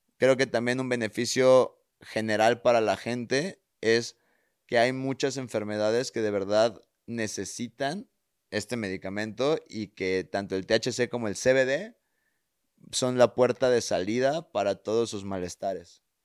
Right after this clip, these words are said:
Entonces, ya más allá de un prejuicio de la gente como yo que lo usa recreacional, y por eso lo quise decir primero, hay gente que sí lo necesita,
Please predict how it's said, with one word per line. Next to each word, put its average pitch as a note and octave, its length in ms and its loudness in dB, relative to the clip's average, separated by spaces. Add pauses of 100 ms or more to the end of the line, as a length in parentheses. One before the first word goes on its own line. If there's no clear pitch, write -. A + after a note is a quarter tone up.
(460)
Entonces, A2+ 540 -8
ya B2 160 0
más B2+ 260 -4
allá A#2+ 320 4
de A#2+ 140 -2
un A#2 180 -8
prejuicio A2 640 -4
de F#2+ 440 -4
la F#2+ 140 -4
gente A#2+ 300 -8
como G2+ 220 -8
yo G#2+ 240 -6
que - 80 -10
lo G#2+ 80 -4
usa A#2+ 160 -2
recreacional, G2 540 -8
y B2 40 -6
por G2 140 -8
eso G#2 140 -8
lo G2+ 120 -6
quise G2+ 200 -10
decir F#2+ 200 -10
primero, A2 460 -8 (720)
hay A#2 180 2
gente B2+ 400 -6
que G#2+ 120 -6
sí - 160 -6
lo A#2+ 140 -4
necesita, G2+ 680 -10